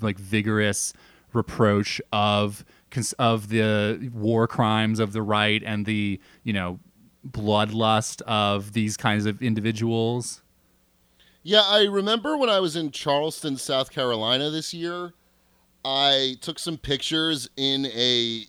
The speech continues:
Speaker 2: and I think it might be the, the, I forgot the branding of the store, but I think it might be the chain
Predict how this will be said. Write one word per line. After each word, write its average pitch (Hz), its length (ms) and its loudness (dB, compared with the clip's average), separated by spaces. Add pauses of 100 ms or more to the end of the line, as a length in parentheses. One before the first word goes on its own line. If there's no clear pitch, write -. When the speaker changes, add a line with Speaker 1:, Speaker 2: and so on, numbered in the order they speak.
(140)
Speaker 2:
and 123 260 -6
I 135 100 0
think 170 440 -4
it 226 100 -6
might 139 320 -2
be 143 140 -4
the, 117 120 -8 (360)
the, 117 480 -6 (140)
I 120 80 -4
forgot 143 280 -2
the 131 60 -8
branding 117 500 -4
of 110 120 -8
the 101 60 -12
store, 120 340 -4
but 117 120 -4
I 110 60 -2
think 135 220 -4
it 147 60 -4
might 127 200 0
be 131 100 -4
the 113 80 -4
chain 123 640 -2